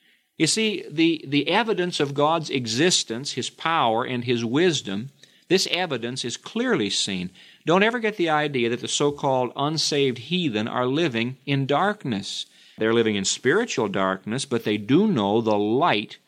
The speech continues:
of the truth concerning the existence of God. I think I've mentioned this before. It bears repeating.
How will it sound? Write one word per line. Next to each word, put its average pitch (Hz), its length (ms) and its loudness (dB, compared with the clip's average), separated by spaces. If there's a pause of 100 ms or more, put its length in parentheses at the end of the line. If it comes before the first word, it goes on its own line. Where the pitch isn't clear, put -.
(200)
of 117 160 0
the 117 100 2
truth 143 560 4
concerning 127 500 -2
the 123 120 0
existence 110 560 -2
of 101 120 -6
God. 101 380 0 (720)
I 120 100 0
think 120 160 -2
I've 101 160 -2
mentioned 104 320 -2
this 104 140 -4
before. 113 420 -2
It 92 80 -6
bears 101 260 0
repeating. 113 600 -2